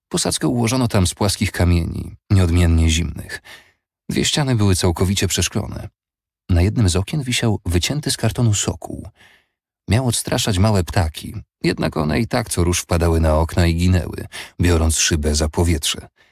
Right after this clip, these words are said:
Nawet w lecie wnętrze domu wypełniało rześkie, przesycone zapachem minerałów powietrze, typowe dla szkockich gór,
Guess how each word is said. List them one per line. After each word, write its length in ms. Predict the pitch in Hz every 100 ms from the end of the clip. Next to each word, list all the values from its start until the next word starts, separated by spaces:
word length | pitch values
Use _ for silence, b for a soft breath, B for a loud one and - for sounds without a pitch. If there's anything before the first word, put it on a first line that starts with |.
| b _ _ _ _ _ _
Nawet 280 | 110 165 185
w 80 | 120
lecie 440 | 131 82 - - - - -
wnętrze 440 | 95 131 - 120
domu 280 | 101 143 127
wypełniało 580 | 98 90 85 95 80 78
rześkie, 440 | 95 101 - 113
przesycone 560 | - 95 80 - 87 80
zapachem 560 | 80 - 82 87 80
minerałów 540 | 80 80 78 82 80 -
powietrze, 600 | - 78 82 - 107 90 B B B -
typowe 440 | 82 - - 120
dla 180 | 92 82
szkockich 480 | - 101 - 87 78
gór, 400 | 78 - -